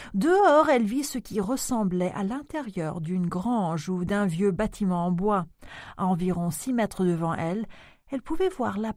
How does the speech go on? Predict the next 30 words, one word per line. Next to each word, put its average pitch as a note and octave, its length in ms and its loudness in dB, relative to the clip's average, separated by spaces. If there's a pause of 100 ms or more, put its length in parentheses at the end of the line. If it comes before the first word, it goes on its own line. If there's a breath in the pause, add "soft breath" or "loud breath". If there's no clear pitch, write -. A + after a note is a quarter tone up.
(120)
porte - 280 -6
de F#3 160 -2
la G#3 180 0
grange. D#3+ 640 -4 (360 soft breath)
La A3+ 120 0
lumière C4+ 380 0
trouble B3 480 0
du F#3 140 0
soleil C4+ 420 0 (180)
perçait C4 540 -2
à A#3 80 -2
travers A3 560 -4
l'encadrement G#3+ 800 -2
tordu A3 580 -6 (320 loud breath)
aux A3+ 180 2
endroits C4 500 6
où C4+ 40 2
la A3 180 0
porte - 460 0
ne G3+ 160 0
s'alignait A3 580 -2 (120)
pas B3+ 160 -2
parfaitement. F#3+ 760 -4 (640)
Bien F#3+ 260 2
qu'elle E3 220 -4
ne E3 80 -2
puisse E3 240 -8
pas G#3 140 -2
voir F3 260 4
grand-chose, F3 640 2